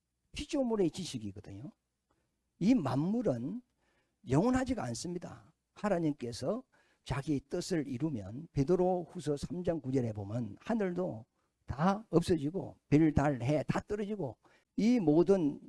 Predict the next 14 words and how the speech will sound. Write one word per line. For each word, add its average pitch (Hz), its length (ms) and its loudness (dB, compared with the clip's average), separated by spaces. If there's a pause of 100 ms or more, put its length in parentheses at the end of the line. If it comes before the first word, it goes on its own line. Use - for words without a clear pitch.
(120)
지구가 117 800 -4 (240)
두루마기 220 480 4
말리듯이 143 480 0
말리가 117 540 -2
폭발하고 190 440 -6
없어져 277 320 0
버린다는 190 440 -2
거예요. - 180 -20 (560)
우주는 233 400 4
원소로 233 520 6
되어 160 120 2
있습니다. 98 600 -6
불 285 180 4
붙이면 269 280 2